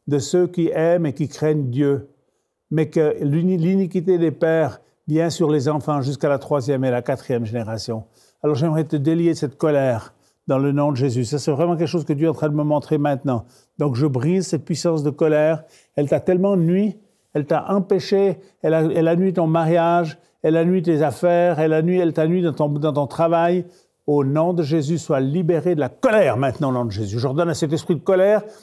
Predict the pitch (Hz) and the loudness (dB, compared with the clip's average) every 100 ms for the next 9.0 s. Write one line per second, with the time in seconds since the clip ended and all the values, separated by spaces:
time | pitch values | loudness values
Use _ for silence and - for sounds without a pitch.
0 | - 131 - 220 208 220 196 190 156 147 | -6 -4 -2 -4 2 2 4 4 4 2
1 | 185 160 - _ _ - 143 135 131 180 | 2 0 -6 _ _ -8 -2 -2 -2 -4
2 | - 180 151 160 151 151 131 135 147 135 | -2 -2 0 0 0 -2 -2 -4 -2 -2
3 | 120 135 110 110 - _ _ _ _ _ | -2 -2 -4 -8 -12 _ _ _ _ _
4 | - 135 135 - 208 196 220 208 202 170 | -4 -2 -2 -2 -2 -2 0 0 0 0
5 | 160 156 147 151 156 131 143 139 151 190 | 0 0 -2 -2 -2 -2 -2 -2 0 0
6 | 220 214 196 180 165 185 202 175 165 180 | 0 0 0 0 0 0 2 2 0 0
7 | - 202 175 160 202 170 185 175 - _ | 0 0 0 0 0 2 0 -2 -12 _
8 | _ - 156 165 165 196 202 202 190 - | _ -8 -2 0 2 0 0 2 2 0